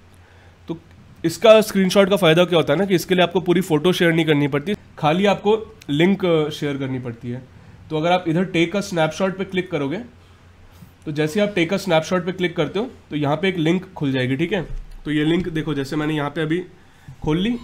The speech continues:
इसको मैं कॉपी पे क्लिक करके कहीं पे भी शेयर कर सकता हूँ या ट्वीट कर सकता हूँ इस लिंक को। तो इस चीज़ का एक बहुत अच्छा फ़ायदा ये भी है, देखो अगर आप इसको जैसे ट्वीट करना चाहते हो, ठीक है, तो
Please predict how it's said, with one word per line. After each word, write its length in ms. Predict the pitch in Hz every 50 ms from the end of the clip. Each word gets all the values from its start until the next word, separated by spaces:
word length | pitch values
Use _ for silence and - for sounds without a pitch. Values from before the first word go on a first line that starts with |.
| -
इसको 220 | 147 - - - 175
मैं 140 | 175 180 180
कॉपी 260 | - 160 147 151 190
पे 120 | 185 165 190
क्लिक 240 | 185 185 175 160 -
करके 260 | 165 143 135 202 233 269 254 - - -
कहीं 160 | 156 151 156
पे 120 | 156 180 170
भी 80 | 175
शेयर 220 | 170 - 170 160 160
कर 140 | 156 151
सकता 240 | 139 147 147 - -
हूँ 100 | 147 147
या 60 | 151 147
ट्वीट 300 | 135 143 147 147 147 -
कर 100 | 151 139
सकता 260 | 127 139 127 127 139
हूँ 80 | 135 131
इस 60 | 127
लिंक 200 | 135 131 127 127
को। 120 | 185 202 240 240 - - - - - - - - - - - -
तो 300 | - 170 180 190 196 190 - - - - - - - - - - - - - -
इस 180 | 165 170 165 -
चीज़ 180 | 190 185 180 -
का 80 | 196
एक 100 | 185 175
बहुत 180 | 147 139 160 165
अच्छा 200 | 165 156 - 175
फ़ायदा 260 | 165 - 147 147 151
ये 200 | 156 147 135 139
भी 120 | 143 147 143
है, 60 | 131
देखो 200 | 127 123 127 147
अगर 140 | 139 143 143
आप 140 | 143 143
इसको 180 | 151 139 - 170
जैसे 180 | 156 156 170 165
ट्वीट 280 | 160 160 156 160 160
करना 220 | - 151 135 131 123
चाहते 240 | 127 120 113 117
हो, 60 | 123 120
ठीक 140 | 147 175
है, 100 | 196 175 131 127 - - - - - - - - - - - _ - -
तो 300 | 151 151 156 165 156